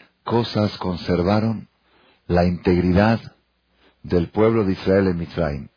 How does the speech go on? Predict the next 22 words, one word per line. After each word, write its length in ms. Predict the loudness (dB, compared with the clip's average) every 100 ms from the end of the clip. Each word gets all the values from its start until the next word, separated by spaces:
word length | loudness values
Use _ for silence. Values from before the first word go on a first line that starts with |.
| _ -20 -20 _
¿Cómo 200 | -6 -4
se 120 | 0 -2
dice 520 | 0 2 2 0 -6 _ _ _ _ _ -4
una 180 | -2
persona 360 | -2 -4 -2 -2
íntegro? 600 | -2 -2 -2 -4 -6 -12 -20 _ _ _ _ _ _ _ _ _ _ _ _ _ _ -14
Shalem, 600 | -8 -2 2 2 0 -6 _
en 160 | -8 -4
hebreo. 420 | 0 0 -2 -6 _ -12
Shalem 460 | -4 0 0 0
es 160 | -4 -4
íntegro. 480 | -4 -4 -6 -8 -14 _ _ _ _ _ _ -20
¿Ok? 180 | -10 -6 -6 -10 _ _ _
Shalom, 640 | -8 -2 2 2 0 -4 -14 _ _
paz, 240 | -2 -2 -4 -12 -20 _ _ _ _ _ _ -12
viene 400 | -2 0 2 2
de 80 | 2
la 100 | 0
raíz 260 | -2 -4
shalem. 600 | -6 -6 -2 -2 -4 -10 _ _ _ _ -20 _ _ -8
La 120 | -6
integridad 680 | -4 -2 -2 0 0 0